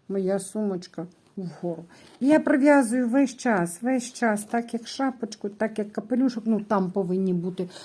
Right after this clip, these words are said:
додавання, віднімання петель, тобто збільшення, зменшення. Це зовсім різні моделі. А тут я в'яжу весь час по колу спіральним ось таким гачкуванням.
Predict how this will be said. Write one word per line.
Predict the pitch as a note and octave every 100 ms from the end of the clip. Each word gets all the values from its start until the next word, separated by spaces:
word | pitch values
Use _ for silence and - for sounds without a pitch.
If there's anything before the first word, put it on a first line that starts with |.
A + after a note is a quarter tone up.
| -
додавання, | G#3+ A#3 G3 F3+ G#3 C4 B3 A3 G3+
віднімання | F#3 F3 F#3 F#3+ A3+ C4 B3+ A#3
петель, | A3+ A3+ G#3+ F#3 F3
тобто | F3+ - E3+
збільшення, | D#3+ G3+ A#3+ - G#3 F3
зменшення. | E3 E3+ G3+ A#3+ - G3 F3 - _
Це | - F#3
зовсім | G#3 G#3+ G#3+
різні | F#3+ F#3+ F#3+
моделі. | F3+ E3 D#3 D3+ - - - -
А | G#3
тут | A3+ C#4+ -
я | G3+
в'яжу | G3 G#3 G3 F3
весь | D3+ G#3 G#3+
час | - F#3+ E3
по | - G#3
колу | G#3 D4 D#4 C4+ - - - -
спіральним | - A#3+ B3+ A3+ F3+ E3 E3+
ось | F3+ F3+
таким | - - F#3+ E3+
гачкуванням. | F3+ F3+ - B3 D#4+ D#4+ C#4